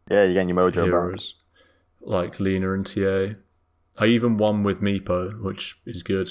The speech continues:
Speaker 2: 'cause I've been failing with Meepo for ages. Anyway,
Speaker 1: Yeah.
Speaker 2: that,
Speaker 1: Maybe,
Speaker 2: Um,
Speaker 1: uh, you, I know you've said you've been playing normal heroes, and you have. If you'd played Spec that game that got abandoned, that would have been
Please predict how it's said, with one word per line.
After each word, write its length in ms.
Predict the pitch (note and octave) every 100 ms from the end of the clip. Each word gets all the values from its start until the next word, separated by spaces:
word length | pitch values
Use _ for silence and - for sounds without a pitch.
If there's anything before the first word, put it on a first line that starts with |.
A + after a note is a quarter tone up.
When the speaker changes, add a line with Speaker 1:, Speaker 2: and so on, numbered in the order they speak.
| -
Speaker 2:
'cause 280 | G2 - -
I've 220 | F#2 F2
been 140 | - F2
failing 400 | - G2 F#2+ F#2+
with 100 | F2+
Meepo 420 | F#2+ - G2 G2+
for 240 | - G#2 G#2
ages. 420 | G2 G2 G#2 - - - - - - - - - - G#2+ A2+
Anyway, 240 | G2 F#2
Speaker 1:
Yeah. 340 | F2 D#2+ D2+ E2
Speaker 2:
that, 80 | - - - - - - - - _ -
Speaker 1:
Maybe, 300 | G#2 A2+ A#2+
Speaker 2:
Um, 200 | F#2+ G#2
Speaker 1:
uh, 40 | B2 - -
you, 220 | B2 A#2 - - - - - A2+
I 80 |
know 120 | A2 A#2
you've 180 | A2
said 180 | - G#2
you've 100 | F#2
been 120 | G2+
playing 220 | F#2+ F#2+ F#2+
normal 220 | F#2+ F#2
heroes, 580 | F#2+ F2+ E2+ E2+ - - - - -
and 160 | F2+
you 60 | F2+
have. 360 | F#2+ F2 E2+ G2+ - - - - - _ -
If 160 | A#2 A#2+
you'd 140 | G#2
played 240 | - G2+ -
Spec 520 | - - G#2+ G2+ -
that 180 | E2 -
game 220 | F2+ F2+
that 120 | D#2+
got 140 | D#2+ D#2+
abandoned, 560 | E2 F2 E2+ D#2 D#2
that 160 | F#2 E2
would 80 | F2
have 120 | D#2+
been 360 | D#2+ D#2 E2